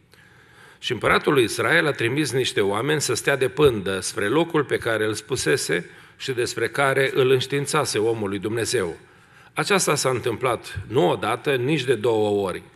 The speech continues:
Împăratul Siriei i s-a tulburat inima.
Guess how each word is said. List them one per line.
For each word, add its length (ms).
Împăratul 520
Siriei 600
i 80
s-a 180
tulburat 640
inima. 480